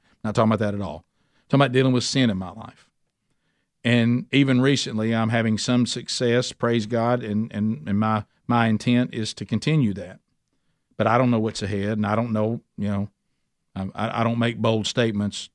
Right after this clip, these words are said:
uh, 'cause I know that God looks at me every time I make one and says, "We'll see." And, uh, but I will, but I will say this. There is no way,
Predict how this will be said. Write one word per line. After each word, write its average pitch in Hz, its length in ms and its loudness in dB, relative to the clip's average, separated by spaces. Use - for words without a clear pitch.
uh, 104 80 -10
'cause 107 200 -6
I 107 40 0
know 104 140 0
that 107 120 -6
God 107 260 0
looks 107 220 -2
at 110 40 -8
me 104 140 -2
every 101 100 -4
time 110 160 0
I 107 60 0
make 110 180 -2
one 104 180 -4
and 104 80 -2
says, 101 380 -6
"We'll 127 220 2
see." 104 320 -6
And, 117 380 2
uh, 113 260 0
but 123 160 0
I 123 60 4
will, 147 240 4
but 127 360 0
I 127 60 4
will 151 200 4
say 131 240 0
this. 117 560 -2
There 156 220 6
is 135 220 -2
no 156 260 2
way, 156 480 0